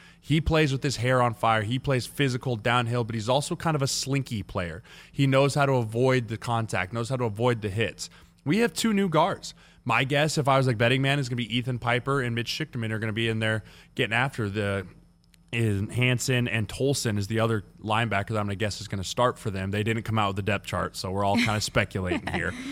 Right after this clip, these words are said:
Speaker 1: But I think that those two guys is gonna be the key matchup with the guards on if this run game is gonna be able to get going or not, because you gotta make sure you put a hat on a hat for both those guys 'cause they've played a lot of football.
Speaker 2: Yeah, so, I mean, besi-, break that down a little bit more. So Hansen's a preseason All-American. He is a guy that a lot of,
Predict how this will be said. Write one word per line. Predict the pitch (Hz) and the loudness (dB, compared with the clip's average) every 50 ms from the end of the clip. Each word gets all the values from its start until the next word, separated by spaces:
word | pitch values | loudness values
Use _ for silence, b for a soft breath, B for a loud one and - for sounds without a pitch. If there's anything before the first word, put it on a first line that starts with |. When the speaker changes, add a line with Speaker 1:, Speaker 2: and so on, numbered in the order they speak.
| 277 262 247 220 190 B B - 131 | -10 -10 -12 -14 -16 B B -4 0
Speaker 1:
But | 127 143 143 | 2 4 4
I | 135 | 4
think | 131 - 170 165 151 | 2 2 0 0 0
that | 117 107 | 0 4
those | 135 135 151 151 - | 4 4 4 4 2
two | - 180 165 135 | 0 0 2 2
guys | 139 127 131 147 143 120 | 4 4 4 2 2 0
is | 120 104 | -2 -2
gonna | 117 123 117 | 0 0 0
be | 123 113 | 2 0
the | 110 | 0
key | - - - 131 123 | -4 -4 -4 -2 0
matchup | 117 110 113 117 - - 107 | 2 2 0 0 -2 -4 -8
with | - | -4
the | - 117 | -6 -4
guards | 98 107 107 113 120 120 104 110 | 0 2 4 4 4 4 2 0
on | 110 | -2
if | 107 - | -2 -2
this | - 104 87 90 | -4 -4 -4 -2
run | 98 107 110 117 117 | 2 2 2 4 2
game | 101 107 104 98 | 0 0 0 0
is | 95 - | -2 -2
gonna | - 110 104 | -4 -4 -2
be | 95 107 101 | -2 -2 -2
able | 98 101 | -2 -2
to | 95 90 | -4 -4
get | 92 95 90 - | -6 -8 -6 -4
going | 107 104 107 101 95 92 | -2 0 0 0 -2 -2
or | 92 87 | -4 -4
not, | 87 82 82 - - | -6 -6 -8 -8 -8
because | 104 92 104 95 98 | -6 -6 -4 -2 -2
you | 113 | 0
gotta | 113 131 135 139 | 2 2 2 2
make | 143 127 | 0 -2
sure | - - 135 | -2 -2 0
you | |
put | 113 - 104 | 0 0 -2
a | 87 | -2
hat | - - - 117 117 117 | -2 -2 0 2 2 2
on | 117 107 | 2 0
a | 98 92 | -2 -4
hat | 85 104 117 120 107 92 - B B B B B | -2 -2 0 0 0 0 -2 B B B B B
for | - 131 117 | 0 0 0
both | 92 87 117 127 147 143 - | 4 6 6 6 6 4 2
those | 117 101 90 | 0 0 0
guys | 87 104 92 92 95 92 - | 0 0 0 0 0 -2 -4
'cause | - 98 | -6 -2
they've | 95 120 131 - | 0 0 0 0
played | - 170 160 151 | 0 0 0 2
a | |
lot | 139 127 123 113 | 4 2 2 2
of | - - | 0 -4
football. | 123 127 - - - - - b b b b b b | -8 -10 -10 -14 -18 -18 -20 b b b b b b
Speaker 2:
Yeah, | 262 262 196 | 4 4 4
so, | 185 - 254 240 214 196 | 4 4 4 4 4 2
I | - 214 | 0 0
mean, | 226 226 214 196 185 185 - 190 175 | 0 0 0 0 0 -2 -4 -4 -2
besi-, | 214 202 156 254 240 - - - - - 208 190 - | -2 0 2 2 2 2 2 -4 -6 -8 -12 -8 0
break | 220 254 311 285 | 4 4 4 6
that | - 247 185 214 | 4 2 4 4
down | 208 220 240 | 4 4 4
a | 233 | 4
little | 208 190 | 4 4
bit | 170 175 165 | 2 2 0
more. | 175 175 175 170 | 0 -2 -2 -2
So | 185 | -2
Hansen's | 185 202 220 240 - 247 233 196 180 | 0 2 2 2 2 2 0 0 0
a | 160 | -2
preseason | - 214 240 220 - 233 202 202 196 185 | -2 -2 -2 0 0 0 2 2 4 4
All-American. | 180 175 180 190 190 185 - 175 156 151 160 143 | 4 4 4 4 4 2 2 0 0 0 0 0
He | 120 170 208 208 214 | -2 -2 0 2 2
is | 208 220 | 2 2
a | 180 | 2
guy | 165 151 147 143 | 2 2 2 2
that | 147 | 2
a | 151 | 0
lot | 151 156 151 151 | 0 0 2 2
of, | 156 151 | 2 0